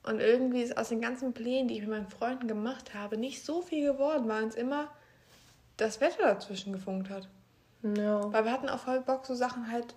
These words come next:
Speaker 1: so draußen zu, zu unternehmen und so Sachen zu machen, die du einfach im Regen nicht machen kannst.
Speaker 2: Ja. Naja, vielleicht haben wir noch Glück und der September wird gut. <laughs>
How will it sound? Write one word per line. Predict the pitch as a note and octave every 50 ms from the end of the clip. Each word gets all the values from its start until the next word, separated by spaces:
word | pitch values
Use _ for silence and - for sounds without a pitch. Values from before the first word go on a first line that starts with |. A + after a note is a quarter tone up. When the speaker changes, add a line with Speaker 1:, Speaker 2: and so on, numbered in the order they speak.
| - -
Speaker 1:
so | A#3 A3+ A3+
draußen | A#3 A3 A3 A3 C4 C#4+ C#4+ C#4+ B3+ -
zu, | - A3+ - - - - -
zu | - - A#3+
unternehmen | G#3+ A3 G#3+ A3 B3 C4+ C#4+ C#4+ C4
und | A#3+ A3+ A3
so | - -
Sachen | - A3+ A#3 A#3 B3+ A#3+
zu | - - A3+
machen, | A3 A#3 A#3 - - C#4 C#4+ C#4 - - - - - - - - - _ _ _ _ _ - -
die | - - A#3+
du | A3+ A3
einfach | A3 A3+ A#3 A#3+
im | A3+ A3
Regen | A3 A3+ A#3+ A#3+ A#3+
nicht | A#3 A3+ - -
machen | A3+ A#3+ G#3
kannst. | F#3 F3+ E3 E3 - - - - _ _ _ _ -
Speaker 2:
Ja. | G#3 G#3 G3+ G3+ G3 F#3+ - - - - - - - - - - - - -
Naja, | G#3+ G#3 G#3 G3 F#3+ F3+ E3+ E3 E3+ F#3 F#3 - - - - - - - - -
vielleicht | - A3 A#3+ A#3+ A#3+ A#3+
haben | B3 A#3+ G#3+ G3 F#3+ F3
wir | F#3 G#3+
noch | G#3+ G#3+
Glück | - A3 G#3+ - -
und | G#3 G#3+ -
der | G#3 G3+
September | - F3 - - - G3+ A3 F#3+ G3 G3+ G3+
wird | G#3 G#3+ - -
gut. | - A#3+ C4 B3+ E4
<laughs> | -